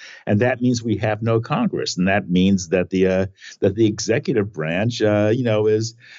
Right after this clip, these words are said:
uh, is increasingly paralyzed. So, yeah, it's, I mean, it's a, a sign of incredible instability. I mean, look, I mean, if, if America were a parliamentary, uh, democracy, uh, the fact that, that what we would have, uh, have is the Republicans would be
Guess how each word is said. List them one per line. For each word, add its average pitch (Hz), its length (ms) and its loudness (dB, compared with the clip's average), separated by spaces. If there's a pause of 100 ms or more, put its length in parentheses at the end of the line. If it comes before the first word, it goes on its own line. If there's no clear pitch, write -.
(160)
uh, 113 280 4
is 117 140 0
increasingly 127 540 -4
paralyzed. 147 720 -4 (280)
So, - 160 2
yeah, 131 320 2
it's, 95 200 -6
I 113 40 2
mean, 104 120 2
it's 98 380 -2
a, 120 60 2
a - 20 2
sign 117 400 0
of 117 60 0
incredible 139 540 -2
instability. 120 640 -4 (280)
I 165 60 0
mean, 170 160 4
look, 233 260 -2 (120)
I 165 40 -2
mean, 151 260 0
if, 156 120 -4 (160)
if 143 140 0
America 123 440 0
were 135 220 2
a 98 60 0
parliamentary, 123 680 -2
uh, 82 280 -2
democracy, 92 840 -2 (400)
uh, 90 320 4
the 92 120 -2
fact 120 480 -2 (160)
that, 101 260 0
that 98 100 -4
what 120 160 2
we 131 120 2
would 123 120 2
have, 95 460 0 (240)
uh, 80 160 -2
have 98 400 2
is 92 140 0
the 82 120 0
Republicans 107 720 0
would 92 80 -2
be 90 240 -2